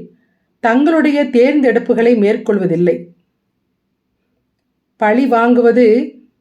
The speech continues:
உங்களை நல்ல விதமாக உணரச் செய்யும் என்று நீங்கள் நம்புவதற்கு காரணம், அடுத்தவர் அதற்கு எதிர் வினையாற்றும் விதம்தான். ஆனால்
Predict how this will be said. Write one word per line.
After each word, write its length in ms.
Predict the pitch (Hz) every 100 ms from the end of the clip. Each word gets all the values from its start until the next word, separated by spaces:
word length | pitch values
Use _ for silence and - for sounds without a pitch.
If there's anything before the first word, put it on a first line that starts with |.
| _ _ -
உங்களை 500 | 240 285 302 269 277
நல்ல 380 | 214 247 330
விதமாக 680 | 320 277 269 262 254 277 269
உணரச் 380 | 202 247 262 254
செய்யும் 580 | 233 214 233 240 196 -
என்று 380 | 202 214 202 196
நீங்கள் 320 | 190 190 180
நம்புவதற்கு 720 | 185 220 269 254 240 - 180
காரணம், 720 | 202 196 196 208 175 214 - _ _ _ _ _ _ _
அடுத்தவர் 600 | 202 208 262 - 302 311
அதற்கு 880 | 320 190 208 226 240 202 170 240 - - _ _
எதிர் 420 | 208 240 254 311 262
வினையாற்றும் 720 | 214 240 247 233 226 - 311 254
விதம்தான். 540 | 170 170 160 170 170 - - _ _ _ _ _ _ _ _
ஆனால் 600 | 170 185 180 214 202